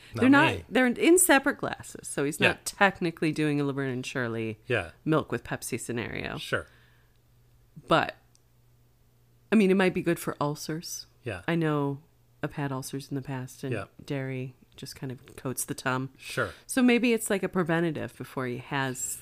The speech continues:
Speaker 1: the red
Speaker 2: It's
Speaker 1: wine.
Speaker 2: possible. It's possible, but it's a very wholesome gesture as he's sitting there with Tessa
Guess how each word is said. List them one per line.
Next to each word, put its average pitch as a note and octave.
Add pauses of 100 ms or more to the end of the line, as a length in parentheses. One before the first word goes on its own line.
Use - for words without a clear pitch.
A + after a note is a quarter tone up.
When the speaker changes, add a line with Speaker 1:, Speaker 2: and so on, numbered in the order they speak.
(160)
Speaker 1:
the D#3+
red D3
Speaker 2:
It's B2+
Speaker 1:
wine. D3
Speaker 2:
possible. E3 (240)
It's B2
possible, A#2+
but C3+
it's G#2
a G2+
very A#2
wholesome C3
gesture -
as -
he's -
sitting F2+
there F2
with F2+
Tessa -